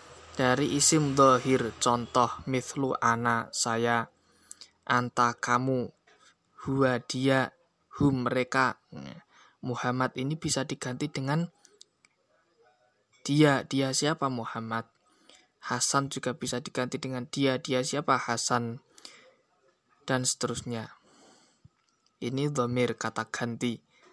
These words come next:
Anta, antuma, antum, anti. Ini juga semuanya. Ini isim. Namun isim dhamir atau kata ganti. Kemudian yang ketiga,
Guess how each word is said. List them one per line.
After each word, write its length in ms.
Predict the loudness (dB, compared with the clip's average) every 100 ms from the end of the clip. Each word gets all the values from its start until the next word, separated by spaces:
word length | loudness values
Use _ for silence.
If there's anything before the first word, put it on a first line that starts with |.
| _ _ _ _ -4
Anta, 640 | -2 -2 -2 2 2 2
antuma, 720 | -2 -4 -6 -6 -4 -4 -4
antum, 480 | -4 -6 -4 -2 -2 -4
anti. 560 | -6 -6 -8 -6 -6 -10 -14
Ini 480 | -10 -8 -6 -6 -4
juga 240 | -4 -2 -4
semuanya. 400 | -6 -4 -4 -4
Ini 240 | -4 -2 -2
isim. 400 | 0 0 -2 -6 -14 -20 -6
Namun 320 | -2 -2 -2
isim 400 | -2 0 0 0
dhamir 400 | 0 0 0 -2
atau 240 | -6 -8
kata 320 | -6 -6 -6 -6
ganti. 320 | -8 -6 -6
Kemudian 480 | -6 -8 -6 -6 -6
yang 80 |
ketiga, 560 | -8 -8 -8 -2 -2 -2